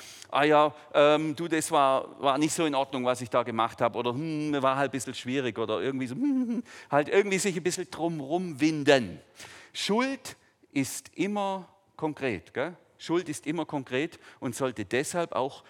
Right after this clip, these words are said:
konkret benannt werden. Und was tut das Volk hier? Es hört das Gesetz, jeder hört das Gesetz und die Gebote und Ordnungen Gottes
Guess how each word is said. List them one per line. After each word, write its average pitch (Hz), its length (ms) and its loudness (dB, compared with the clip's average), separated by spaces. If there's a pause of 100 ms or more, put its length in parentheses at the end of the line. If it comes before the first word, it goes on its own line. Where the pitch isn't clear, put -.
(140)
konkret 117 680 -6 (220)
benannt 110 460 -4
werden. 87 320 -8
Und 117 100 -4
was 131 160 0
tut 214 180 -10
das - 140 -6
Volk 127 280 -4
hier? 165 260 -2 (400)
Es - 260 -4
hört 147 340 -4
das 180 160 -6
Gesetz, - 540 -4 (240)
jeder 170 300 2
hört 170 240 -2
das - 120 -8
Gesetz 147 440 -2
und 143 160 -6
die 120 60 -8
Gebote 135 440 -4
und 143 80 -4
Ordnungen 139 460 -2
Gottes 139 440 -6